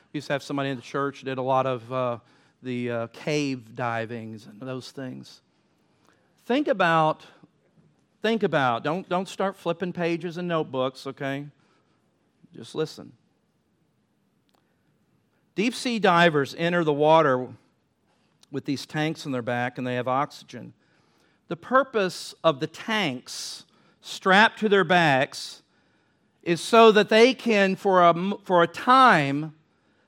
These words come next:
live and survive in a foreign environment, right? Water is not their natural habitat,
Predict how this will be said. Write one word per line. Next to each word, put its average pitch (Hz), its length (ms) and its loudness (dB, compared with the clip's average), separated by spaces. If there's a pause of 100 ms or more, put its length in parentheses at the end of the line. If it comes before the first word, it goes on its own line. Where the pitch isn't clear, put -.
(140)
live 196 720 10
and 180 160 -2
survive 170 920 4 (240)
in 160 140 -2
a 156 120 0
foreign 160 720 0 (800)
environment, 131 680 -4 (640)
right? 190 280 -4 (800)
Water 196 800 8 (180)
is 180 180 -2
not 226 260 6
their 220 200 6
natural 202 500 0
habitat, 180 760 0